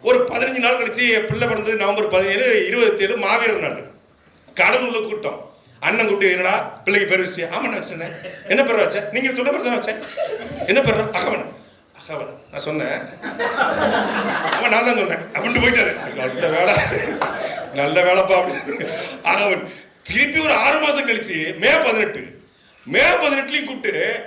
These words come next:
இவர் ரெண்டாயிரத்தி பதினஞ்சு காலகட்டத்துல மே பதினெட்டுல கூப்பிட்டு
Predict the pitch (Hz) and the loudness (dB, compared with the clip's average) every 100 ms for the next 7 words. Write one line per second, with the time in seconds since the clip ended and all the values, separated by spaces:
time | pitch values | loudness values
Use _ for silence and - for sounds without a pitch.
0 | - 190 214 220 214 196 170 151 151 - | -8 -6 -2 0 0 -2 -2 -2 -4 -6
1 | - - - 190 269 202 180 175 147 131 | -14 -8 0 2 2 2 2 0 -2 -8
2 | 98 85 - - _ _ - 233 302 285 | -12 -16 -20 -20 _ _ -2 4 4 4
3 | 254 233 214 202 214 185 117 - | 0 -2 -4 -4 0 0 0 -6